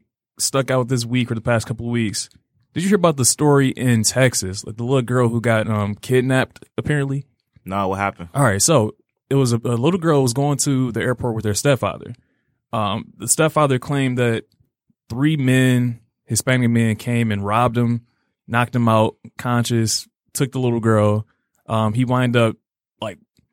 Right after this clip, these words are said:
Speaker 1: five or six miles away from where he was. Um,
Speaker 2: Did he say it was a pack, or he just said three Hispanic
Speaker 1: He just
Speaker 2: men?
Speaker 1: said three Hispanic men.
Speaker 2: Okay.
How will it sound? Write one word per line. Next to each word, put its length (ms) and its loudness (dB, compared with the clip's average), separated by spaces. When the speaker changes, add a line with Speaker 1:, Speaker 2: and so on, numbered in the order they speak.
Speaker 1:
five 240 0
or 60 0
six 200 0
miles 280 2
away 180 4
from 140 -2
where 100 4
he 80 4
was. 600 2
Um, 480 -4
Speaker 2:
Did 100 -8
he 60 -10
say 160 -6
it 80 -6
was 160 -10
a 60 -16
pack, 360 -2
or 100 -14
he 120 -8
just 180 -10
said 160 -10
three 160 -12
Hispanic 420 -12
Speaker 1:
He 60 2
just 220 2
Speaker 2:
men? 80 6
Speaker 1:
said 80 -2
three 140 4
Hispanic 280 0
men. 220 -2
Speaker 2:
Okay. 220 -12